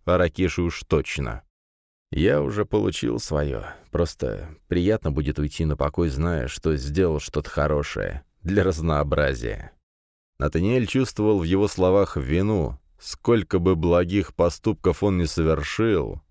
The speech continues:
воспоминания об убийствах будут преследовать его всю жизнь.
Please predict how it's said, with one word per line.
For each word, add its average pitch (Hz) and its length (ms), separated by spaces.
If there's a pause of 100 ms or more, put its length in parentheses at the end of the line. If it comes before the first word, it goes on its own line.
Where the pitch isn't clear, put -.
воспоминания 104 800
об 101 100
убийствах 104 580
будут 104 380
преследовать 95 800
его 85 260
всю - 340
жизнь. 71 600